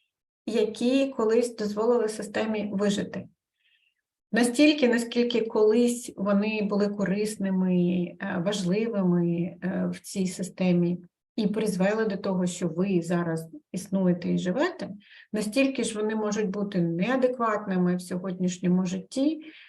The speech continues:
не допомагати вам рухатися до тих, е, цілей, які ви собі поставили.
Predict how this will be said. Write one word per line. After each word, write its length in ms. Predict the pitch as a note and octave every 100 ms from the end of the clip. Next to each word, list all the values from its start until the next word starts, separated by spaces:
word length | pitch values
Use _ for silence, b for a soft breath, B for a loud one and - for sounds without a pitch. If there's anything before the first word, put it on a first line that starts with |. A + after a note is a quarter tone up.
| B _
не 220 | G#3+ A#3+
допомагати 720 | C4+ B3 A#3+ A3 G#3+ G3+ G3+ F#3
вам 200 | F3+ F#3
рухатися 680 | G#3+ G#3+ G3+ G3+ - F#3+
до 160 | F3+ F#3+
тих, 400 | - G3+ - -
е, 560 | F3+ F3+ F#3 F#3 F#3 F3+
цілей, 440 | - G#3+ G3 F3+
які 320 | F3 F3 G3 F3+
ви 120 | F3+
собі 420 | - E3+ F3 E3+
поставили. 840 | E3+ F3+ - A#3+ D4 B3 F#3+ F#3